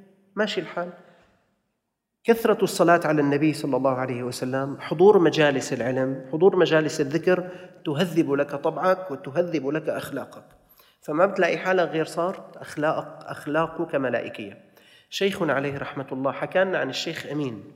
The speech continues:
والدي. الشيخ أمين كان عالماً. تقول والدة شيخنا لابنها،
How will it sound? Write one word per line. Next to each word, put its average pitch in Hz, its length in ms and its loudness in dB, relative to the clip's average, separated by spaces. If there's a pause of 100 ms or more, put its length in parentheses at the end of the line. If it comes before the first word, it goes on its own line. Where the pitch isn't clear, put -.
(320)
والدي. 131 380 -2 (880)
الشيخ 202 280 -2
أمين 202 260 2
كان 185 260 -2
عالماً. 127 720 -2 (200)
تقول 208 360 0
والدة 160 420 2
شيخنا 131 520 -8
لابنها، 120 840 -8